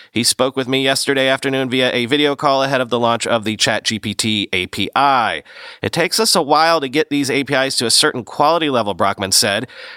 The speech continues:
"I think it's kind of this, like, being able to meet the demand and the scale," end quote. Brockman says the Chat G P T A P I is powered by the same A I model behind Open A I's wildly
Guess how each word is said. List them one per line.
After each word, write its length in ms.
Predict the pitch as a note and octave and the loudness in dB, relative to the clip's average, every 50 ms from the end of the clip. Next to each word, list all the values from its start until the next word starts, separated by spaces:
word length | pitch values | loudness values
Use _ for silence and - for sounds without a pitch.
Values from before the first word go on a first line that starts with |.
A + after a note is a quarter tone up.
| - | -8
"I 100 | - F#2+ | -6 -4
think 140 | - A#2 G#2+ | -4 -4 -4
it's 140 | G#2+ G#2 - | -4 -4 -4
kind 240 | - - A#2+ A#2 A#2 | -2 -2 -2 -2 -2
of 240 | A2 G#2 G#2 - - - - - | -4 -6 -8 -14 -18 -20 -12 -6
this, 500 | G#2 B2+ C#3 C#3 - - - - - - | -2 0 0 2 2 2 0 0 0 0
like, 220 | A2 A2 A2 G2+ _ - F#2 | 0 -2 -2 -2 _ -8 -4
being 400 | - B2+ A#2+ A#2+ B2 A#2+ A#2+ A#2+ - - | -2 0 0 0 -2 -2 -4 -6 -4 -4
able 260 | B2 B2 A#2 A#2+ A#2+ A2 | -2 -2 -2 -2 -2 0
to 420 | - - - B2 A#2+ A#2 A2 G#2 | 0 0 0 0 0 -2 -2 -4
meet 320 | G#2 A2+ C3 C3 - - | -2 -2 -2 -2 -4 -2
the 80 | - B2 | -4 -2
demand 500 | A2 A#2+ A#2 A#2+ B2 B2 B2 B2 A#2+ - | -2 0 0 0 0 0 0 -2 -2 -2
and 240 | - B2 B2 A#2 A#2 | -2 -2 -2 -2 -2
the 60 | A#2 | 0
scale," 540 | A#2 - - F3 D#3+ D3 C#3 A#2+ F#2 D#2+ D#2 - | 0 0 2 2 2 2 2 0 0 -2 -2 -2
end 220 | A2 G2 F#2 F2+ | -4 -4 -4 -6
quote. 480 | - - G#2+ G2 E2+ E2 - - - - - - - - - - - - - - | -6 -2 -2 -2 -2 -4 -6 -8 -10 -10 -10 -20 -20 -20 -18 -20 -20 -12 -4 -2
Brockman 360 | C#3 D3+ - - D#3+ D#3 D3 | -2 -2 0 0 -2 -2 0
says 400 | - - E3 D#3+ D3+ D3 C3 B2+ | 2 2 2 2 2 0 -2 -2
the 140 | C#3+ C#3+ C3+ | -2 -2 0
Chat 260 | - - D#3+ D#3 - | 0 0 0 0 -2
G 120 | - D3+ D3 | -2 -4 -4
P 120 | C#3 C#3 | -4 -2
T 220 | - D#3 D3 D3 - | -2 0 0 0 0
A 100 | C3+ C#3+ - | -2 -2 0
P 120 | D3 C#3 | 0 0
I 160 | C#3 C#3+ C#3+ | 2 2 0
is 140 | C#3+ C3 - | 0 -2 -2
powered 240 | - D3 C#3 C3+ B2 | -2 0 0 0 0
by 100 | C3 C3 | 0 0
the 100 | A#2 A#2+ | 0 0
same 280 | - D3+ C#3+ C3+ B2+ - | 0 0 0 0 0 0
A 140 | B2+ C3+ B2+ | 0 2 2
I 140 | B2+ C3 | 2 2
model 260 | B2+ B2+ B2 B2+ C3 B2+ | 2 2 2 2 0 0
behind 420 | A2+ A#2+ G#2+ B2+ C3 C3+ C3 B2+ | -2 -2 -2 0 0 0 0 -2
Open 260 | - C3 A#2 C3+ B2+ | -2 -2 -2 -2 0
A 120 | A#2+ A#2+ A#2+ | 0 0 0
I's 240 | A#2 A#2+ A#2+ A#2 | 2 0 0 -2
wildly 420 | G#2+ G#2+ A2+ A#2+ A#2+ A#2+ A2 A#2 | 0 2 2 2 2 0 -2 -4